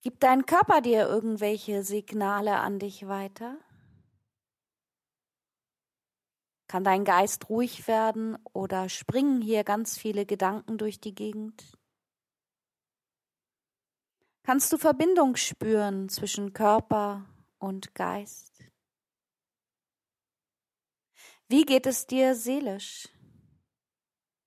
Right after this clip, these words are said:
Bist du vielleicht im Moment immer die Starke in deiner Familie oder für deine engen Freunde, deine Bekannten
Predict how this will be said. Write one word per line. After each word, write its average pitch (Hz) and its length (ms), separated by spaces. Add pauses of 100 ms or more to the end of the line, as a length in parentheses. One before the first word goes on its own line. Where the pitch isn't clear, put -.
(760)
Bist - 180
du 240 60
vielleicht 214 400
im 214 60
Moment 208 480
immer 202 400
die 196 260
Starke 247 680
in 214 180
deiner 202 320
Familie 214 760
oder 185 240
für - 160
deine 190 340
engen 196 260
Freunde, 202 500
deine 190 260
Bekannten 208 720